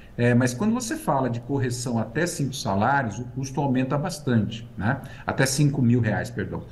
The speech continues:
É, o custo aumenta bastante. O problema disso também não é só essa isenção até cinco mil reais.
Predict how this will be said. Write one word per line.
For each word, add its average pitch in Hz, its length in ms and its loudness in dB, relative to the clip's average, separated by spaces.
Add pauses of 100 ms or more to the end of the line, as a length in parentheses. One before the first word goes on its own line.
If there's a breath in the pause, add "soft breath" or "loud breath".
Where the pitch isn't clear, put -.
(260 loud breath)
É, 120 220 2
o 151 120 2
custo - 320 0
aumenta 139 300 4
bastante. 123 600 -4 (380 loud breath)
O 202 100 2
problema 175 760 2
disso 120 460 0
também 151 340 4
não 180 160 2
é 208 60 4
só 185 580 0
essa 160 320 0
isenção 143 540 2
até 156 340 0
cinco 127 340 -2
mil 110 180 2
reais. 90 460 -6